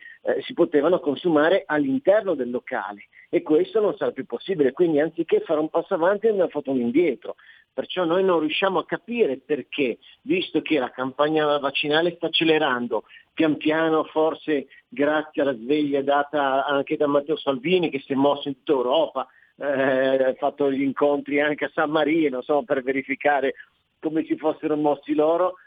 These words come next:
insomma, si è riusciti a dare un po' una sveglia anche all'Europa, non solo al governo italiano, per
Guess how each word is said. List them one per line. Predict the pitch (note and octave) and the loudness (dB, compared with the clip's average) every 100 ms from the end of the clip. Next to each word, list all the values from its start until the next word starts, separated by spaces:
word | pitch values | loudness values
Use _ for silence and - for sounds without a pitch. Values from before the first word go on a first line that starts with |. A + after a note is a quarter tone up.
| _ | _
insomma, | _ D#3 C#3+ - | _ -4 -4 0
si | E3 | 0
è | |
riusciti | D#3+ E3 D3 | 0 -4 -2
a | |
dare | D#3 D3+ | 0 0
un | D3+ | 0
po' | D3 | -2
una | D3 B2 | 0 0
sveglia | C#3+ D#3+ E3 | 0 0 -2
anche | - D#3 C#3+ C3+ | 0 -2 -2 -2
all'Europa, | B2+ B2+ D3 C#3+ - | 0 2 2 2 -4
non | A#2+ B2 | -12 -12
solo | - C3+ B2+ | -4 -2 0
al | |
governo | B2+ C3+ C#3 D3 | 0 0 0 -2
italiano, | D3+ E3+ C#3+ D3 D3+ | -2 -2 0 0 -2
per | C#3 C3+ | 0 -2